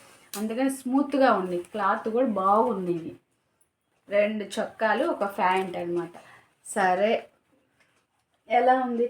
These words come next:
కాస్ట్? డ్రెస్సులు ఎలా ఉన్నాయో కామెంట్ చేయండి. సరే, వీళ్ళిద్దరు తీసుకుంటా ఉంటే మళ్ళీ నేను ఎలా కామ్గా ఉంటాను? మా పెద్ద అక్కయ్య తీసిచ్చింది అనమాట నాకు ఈ డ్రెస్.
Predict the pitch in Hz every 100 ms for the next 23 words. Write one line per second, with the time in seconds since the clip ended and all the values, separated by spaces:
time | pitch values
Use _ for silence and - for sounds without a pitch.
0 | 247 240 262 - 220 208 - - - 208
1 | 208 285 240 240 240 220 254 285 247 240
2 | 226 226 180 175 202 339 349 _ _ -
3 | 233 233 269 269 247 202 247 233 262 254
4 | 247 233 220 220 214 202 247 254 226 226
5 | 208 202 190 240 226 202 202 196 185 190
6 | 196 190 185 180 214 - 262 302 262 226
7 | 220 - 214 196 196 185 240 247 214 180
8 | 170 165 -